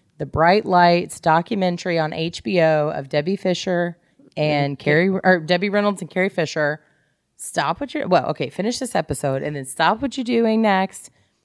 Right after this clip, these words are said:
Speaker 1: and go watch it.
Speaker 2: Yeah,
Speaker 1: And
Speaker 2: it's so good.
Speaker 1: take some tissues
Speaker 2: Mm-hmm.
Speaker 1: 'cause you might need 'em.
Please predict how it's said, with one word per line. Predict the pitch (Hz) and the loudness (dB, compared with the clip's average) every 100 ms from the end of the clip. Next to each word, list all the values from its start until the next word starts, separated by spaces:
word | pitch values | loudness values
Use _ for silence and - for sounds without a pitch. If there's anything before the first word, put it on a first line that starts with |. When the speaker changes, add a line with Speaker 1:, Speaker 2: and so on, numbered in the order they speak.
| _ _ | _ _
Speaker 1:
and | 165 | -4
go | 160 170 | 2 4
watch | 160 123 131 - | 6 2 0 -8
it. | - - | -10 -8
Speaker 2:
Yeah, | 156 175 | 0 0
Speaker 1:
And | |
Speaker 2:
it's | 160 - | 0 -4
so | 151 135 | -6 -6
good. | 113 | -8
Speaker 1:
take | 123 139 190 190 | -10 -2 0 0
some | 190 220 214 | -2 0 0
tissues | 185 170 185 175 175 - _ - | 0 -2 -2 -4 -6 -14 _ -18
Speaker 2:
Mm-hmm. | 170 156 151 | -16 -14 -16
Speaker 1:
'cause | 156 190 | -10 -8
you | 180 | -6
might | 185 180 | -4 -6
need | 180 160 | -6 -6
'em. | 160 | -6